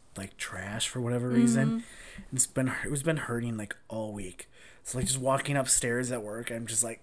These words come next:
Speaker 1: "Oh, hold on, I gotta put the pressure on my left knee so it doesn't hurt as bad." Like, like, walking with, like, a slight limp. I'm like, "I'm twenty-six."
Speaker 2: I know. I was at, when I was
Speaker 1: This
Speaker 2: at the
Speaker 1: is
Speaker 2: wedding,
Speaker 1: bullshit.
Speaker 2: I was at the wedding, like, dancing, and the entire time I was like, could feel every single one of my joints, like, "Stop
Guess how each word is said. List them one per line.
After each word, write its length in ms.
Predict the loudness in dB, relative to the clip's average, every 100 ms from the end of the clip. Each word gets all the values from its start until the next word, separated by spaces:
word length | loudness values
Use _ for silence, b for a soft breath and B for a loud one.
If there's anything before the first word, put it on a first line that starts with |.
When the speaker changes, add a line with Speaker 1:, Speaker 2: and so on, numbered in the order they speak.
| -16 0
Speaker 1:
"Oh, 440 | 6 10 8 8
hold 160 | 4 4
on, 140 | 6
I 80 | 6
gotta 140 | 2 2
put 220 | -2 -2
the 60 |
pressure 300 | -2 2 2
on 60 | 0
my 120 | -2
left 440 | -2 -2 -2 -2 -2
knee 120 | 0
so 120 | 0
it 20 |
doesn't 180 | 0 0
hurt 200 | 0 0
as 120 | 0
bad." 300 | 0 0 -2 B B B B -2
Like, 160 | 0
like, 200 | 0 0
walking 280 | 0 0 0
with, 120 | -2
like, 100 | 0
a 60 | 4
slight 480 | 4 2 -2 -4 -6
limp. 220 | -6 -6
I'm 60 | -10
like, 140 | -12 b b b b
"I'm 80 | -8
twenty-six." 1200 | -8 -6 -4 0 4 6 4 4 -4 -4 -4 -6 0
Speaker 2:
I 100 | 4
know. 180 | 8 10
I 180 | 12 10
was 180 | 10 6
at, 160 | 6
when 80 | 8
I 60 | 10
was 80 |
Speaker 1:
This 160 | 10 12
Speaker 2:
at 40 |
the 60 | 12
Speaker 1:
is 60 | 12
Speaker 2:
wedding, 400 | 12 12 12 10
Speaker 1:
bullshit. 300 | 4 -4 2
Speaker 2:
I 60 | 6
was 100 | 8
at 100 | 10
the 120 | 10
wedding, 340 | 10 8 8 6
like, 220 | 4 2
dancing, 500 | 2 2 4 4 4
and 100 | 2
the 60 | -2
entire 340 | 0 2 2
time 320 | 2 -2 0
I 80 | -2
was 160 | 2 2
like, 160 | 2
could 160 | -2 -6
feel 580 | -6 0 2 4 4 4
every 220 | 4 4
single 280 | 2 2 2
one 80 | 2
of 20 |
my 100 | 2
joints, 380 | 2 0 2 2
like, 140 | 4
"Stop 720 | 4 4 10 12 12 12 6